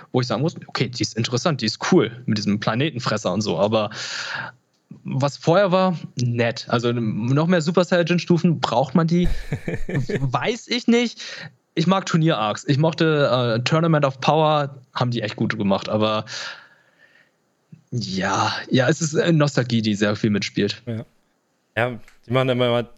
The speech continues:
Speaker 2: ganz viel Training, ganz viel Turniere und so weiter. Da lebt ja irgendwie Dragon Ball so ein bisschen von. Äh, ich weiß auch nicht, wo die, äh, Jungs noch hinwollen. In, aber die haben kleinere Muskeln
Speaker 1: Sind ja schon
Speaker 2: gekriegt.
Speaker 1: Götter.
Speaker 2: Ja, also von daher stimmt, ja, klar.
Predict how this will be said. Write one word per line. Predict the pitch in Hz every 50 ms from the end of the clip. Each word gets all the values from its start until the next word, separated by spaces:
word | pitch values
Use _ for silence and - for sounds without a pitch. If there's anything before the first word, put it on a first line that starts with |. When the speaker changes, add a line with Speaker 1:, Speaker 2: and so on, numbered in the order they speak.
| _ 123
Speaker 2:
ganz | 120 147 156 -
viel | - 143
Training, | - - - 139 143 143 143 143 139
ganz | 127 127 127 -
viel | - 135
Turniere | 120 - 127 123 123 127 117 117
und | 120 123 117 -
so | - 113
weiter. | 110 117 117 143
Da | 113 110 110 113
lebt | 113 110 110 - -
ja | 110
irgendwie | 110 110 107 110 107 107 107 104
Dragon | 107 110 107 110 110
Ball | 110 110 104
so | 104 110
ein | 107
bisschen | 104 - - 123 110
von. | - - 123 120 127 120 131 -
Äh, | - 110 107
ich | 104 -
weiß | 123 113 -
auch | 123 113
nicht, | 113 110 107
wo | 110
die, | 107 110 107 110 107 113 -
äh, | - 73 - -
Jungs | - 110 117 120 113 - -
noch | 131 113 -
hinwollen. | - 120 113 113 120 120 123 123 123 127 131 147 -
In, | - 117 113 113 110 117 131 - - _
aber | - 120 131 120 - - - - - _ -
die | 151
haben | 151 131
kleinere | - 170 160 165 160 147
Muskeln | 147 170 185 - - - 120
Speaker 1:
Sind | 233 254
ja | 190
schon | 143 135
Speaker 2:
gekriegt. | 123 131 113 -
Speaker 1:
Götter. | 107 104 - - - - _ _ _ -
Speaker 2:
Ja, | 156 185 160 107 - - - - - - - - 226
also | - 131 131 135 131
von | 123 - 143 127
daher | 139 135 127
stimmt, | 127 - - - 147 123 110 -
ja, | 117 113 113 110
klar. | 107 - 127 117 107